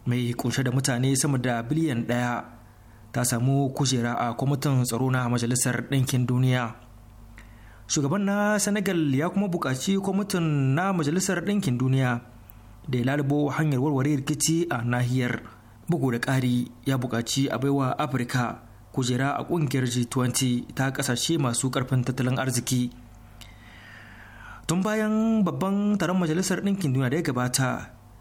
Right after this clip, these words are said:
duniya ta ƙara kasancewa cikin haɗari da rashin tabbas, in shi shugaban ƙungiyar ta tarayyar Afirka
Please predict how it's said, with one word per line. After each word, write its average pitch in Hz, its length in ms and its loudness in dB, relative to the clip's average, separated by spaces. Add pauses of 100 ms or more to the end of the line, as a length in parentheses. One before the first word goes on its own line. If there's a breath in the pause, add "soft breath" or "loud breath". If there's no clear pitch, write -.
(160)
duniya 139 400 2
ta 135 140 0
ƙara 139 240 -2
kasancewa 131 560 0
cikin 147 320 -2
haɗari 131 320 2
da 120 80 0
rashin 143 240 2
tabbas, 123 400 -2
in 127 160 2
shi 135 160 2
shugaban 135 480 0
ƙungiyar 139 320 0
ta 131 100 -2
tarayyar 123 300 -2
Afirka 123 480 -2